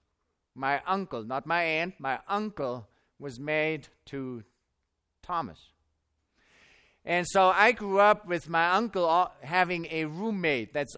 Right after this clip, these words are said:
all we ever said. I didn't know that relationship at all. I knew my uncle had a roommate.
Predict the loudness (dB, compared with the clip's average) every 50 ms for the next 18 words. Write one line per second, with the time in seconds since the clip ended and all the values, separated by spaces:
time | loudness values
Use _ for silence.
0 | -10 _ 2 4 4 6 4 2 0 -2 -6 -6 -4 -2 -2 -2 -2 -2 -6 -6
1 | -6 -8 -8 -4 0 2 4 4 2 2 -2 -12 -20 _ _ -6 -2 0 0 0
2 | 0 -2 -4 -6 -6 -8 -10 -10 -12 -14 -12 -10 -6 -2 0 0 0 0 0 0
3 | 0 0 0 -4 -8 -10 -4 -2 -2 -2 -2 -4 -6 -8 -10 -8 -4 -2 -2 -2
4 | -2 -6 _ _ -8 -4 -2 0 2 4 4 4 2 0 -4 -6 -4 -2 -2 -2
5 | -2 -4 -4 -4 -6 -4 -2 -2 0 0 -2 -2 -4 -6 -8 -4 -4 -4 -4 -4
6 | -6 -6 -4 -4 -4 -4 -4